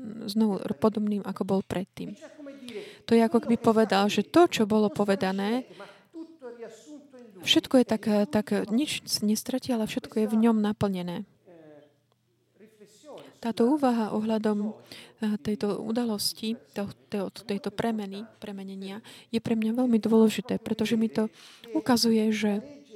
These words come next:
zákon a proroci zvestovali jeho. A už keď prišiel a priniesol také naplnenie toho, čo bolo vyučované, pretože Tóra znamená vyučovanie, Tóra neznamená zákon.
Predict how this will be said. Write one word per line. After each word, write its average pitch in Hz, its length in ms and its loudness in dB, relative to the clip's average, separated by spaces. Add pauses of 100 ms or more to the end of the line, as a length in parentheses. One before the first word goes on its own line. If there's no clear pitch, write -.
(360)
zákon 220 640 0
a 196 160 -4
proroci 233 640 2 (1600)
zvestovali 233 600 2 (160)
jeho. 190 240 -2 (460)
A - 80 2
už 220 160 4
keď - 240 -4
prišiel 220 640 0 (320)
a 190 160 -6 (480)
priniesol 220 400 2
také 202 240 -4
naplnenie 220 560 0
toho, 220 240 2
čo 202 160 -4
bolo 196 240 2
vyučované, 208 640 0
pretože - 420 -2 (140)
Tóra 220 320 2
znamená 190 400 -6
vyučovanie, 202 720 -4 (320)
Tóra 214 160 2
neznamená 202 560 0
zákon. 190 340 -4